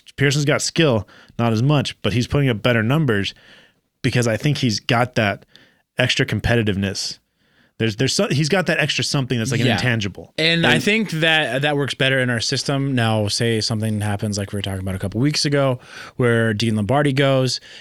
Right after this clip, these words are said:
Speaker 2: and Sutter goes and we change our system a bit, then maybe Toffoli is the one who's, who scores more goals. But
Speaker 1: It could be. And I, I, I honestly wanna keep them both. Obviously,
Speaker 2: Yeah,
Speaker 1: Toffoli's
Speaker 2: absolutely.
Speaker 1: phenomenal.
Speaker 2: I think it's gonna take s-, anywhere between ten and twelve million dollars to do it. And we've got the cap space, especially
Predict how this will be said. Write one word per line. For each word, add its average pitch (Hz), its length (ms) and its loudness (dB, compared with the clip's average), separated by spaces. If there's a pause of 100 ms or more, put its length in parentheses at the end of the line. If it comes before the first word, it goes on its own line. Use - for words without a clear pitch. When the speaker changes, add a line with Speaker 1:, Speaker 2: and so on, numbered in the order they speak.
Speaker 2:
and 107 160 -2
Sutter 196 280 2
goes 117 360 2
and 104 80 0
we 104 100 0
change 101 280 -2
our 98 80 -2
system 165 380 0
a 117 60 0
bit, 120 240 0
then 123 160 0
maybe 123 220 2
Toffoli 113 400 0
is 104 120 -2
the 104 80 -2
one 98 120 -2
who's, 95 160 -4
who - 240 -8
scores 98 320 -6
more 87 140 -4
goals. - 360 -8 (100)
But 107 220 -2
Speaker 1:
It 160 140 0
could 220 220 2
be. 107 240 0 (200)
And 151 200 2
I, 156 240 2
I, 170 160 -2 (240)
I 151 140 2
honestly 131 280 0
wanna 104 160 0
keep 98 140 -4
them 87 80 -6
both. 87 200 -6
Obviously, 117 440 0
Speaker 2:
Yeah, - 80 4
Speaker 1:
Toffoli's 127 560 2 (100)
Speaker 2:
absolutely. - 40 -14 (260)
Speaker 1:
phenomenal. 123 560 0
Speaker 2:
I 170 180 2
think 202 160 2
it's 190 120 0
gonna 185 180 0
take 160 300 0 (180)
s-, - 160 -8 (180)
anywhere 160 240 2
between 147 300 -2
ten 127 400 0 (280)
and 120 140 -2
twelve 117 220 0
million 110 200 0
dollars 107 280 -2
to - 60 -4
do 101 180 -2
it. 107 80 -4
And 110 120 -2
we've 117 140 -2
got 127 200 -2
the - 60 -14
cap - 220 -4
space, 113 320 -2
especially 135 640 0